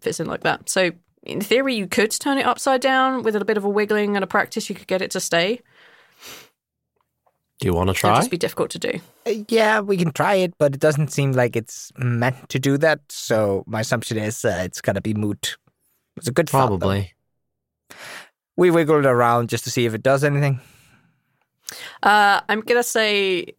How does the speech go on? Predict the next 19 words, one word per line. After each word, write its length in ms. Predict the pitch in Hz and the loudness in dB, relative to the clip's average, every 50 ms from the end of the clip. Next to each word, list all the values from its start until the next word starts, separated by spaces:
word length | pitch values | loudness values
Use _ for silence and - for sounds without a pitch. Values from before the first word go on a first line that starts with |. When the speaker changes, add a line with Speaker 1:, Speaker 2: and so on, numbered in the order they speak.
| - _ - | -14 _ -6
Speaker 1:
that 140 | 165 - | -6 -6
squash 280 | - - - 190 185 - | -4 -4 -2 -2 -2 -4
is 80 | 196 - | -6 -4
probably 460 | - - 190 180 180 175 180 175 175 | -2 0 0 0 0 -2 -2 -2 0
the 140 | 175 180 170 | 0 0 0
least 200 | 175 180 - 190 | 0 -2 -2 0
likely 300 | 180 165 170 208 214 180 | -2 0 0 -2 -2 -2
to 80 | - | 0
get 180 | 180 170 175 - | 0 0 0 0
burned. 400 | - 160 165 170 170 185 190 - - | 0 2 2 2 0 -2 -4 -4 -2
<laughs> 180 | - - - - - 160 196 - - - | -4 -4 -2 0 0 2 2 2 2 2
Um, 300 | 220 185 180 180 214 - - - - - - - - - - - | 2 4 2 2 0 -2 -6 -14 -20 -16 -14 -12 -12 -12 -14 -16
it's 220 | - - - - | -12 -10 -10 -10
fiddly 520 | - - - - 233 202 202 196 196 196 | -10 -12 -2 0 0 2 2 2 2 2
work, 380 | 185 190 185 185 185 - - - | 4 4 4 4 4 2 0 -2
but 160 | - 175 - | -2 -2 0
yeah, 180 | 185 180 175 170 | 2 2 2 4
you 200 | 170 165 175 175 | 2 2 -2 -4
can 460 | - - 190 175 165 165 165 165 - | -2 0 2 2 2 2 -2 -4 -8